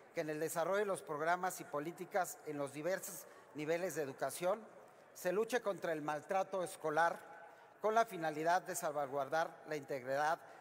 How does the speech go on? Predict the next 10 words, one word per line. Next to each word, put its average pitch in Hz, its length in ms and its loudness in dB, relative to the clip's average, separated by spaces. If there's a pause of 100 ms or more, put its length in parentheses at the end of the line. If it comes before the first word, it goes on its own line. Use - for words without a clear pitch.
(280)
de 185 140 2
las 196 480 4
y 147 80 -6
los 160 260 0
estudiantes, 135 720 -4 (320)
sin 147 240 -8
importar 151 600 2
la 165 80 -2
edad, 160 380 4 (100)
cultura, 165 600 0